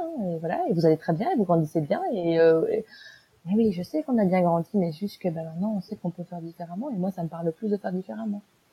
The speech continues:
Et souvent, en fait, c'est, je crois que c'est très important d'aller voir ses proches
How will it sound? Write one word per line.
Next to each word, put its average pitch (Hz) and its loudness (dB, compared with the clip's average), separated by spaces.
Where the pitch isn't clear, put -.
Et 190 6
souvent, 226 6
en 220 6
fait, 247 4
c'est, 381 0
je - -20
crois 233 6
que - -2
c'est 170 -2
très 220 4
important 196 2
d'aller 165 0
voir 185 -2
ses - -6
proches - 0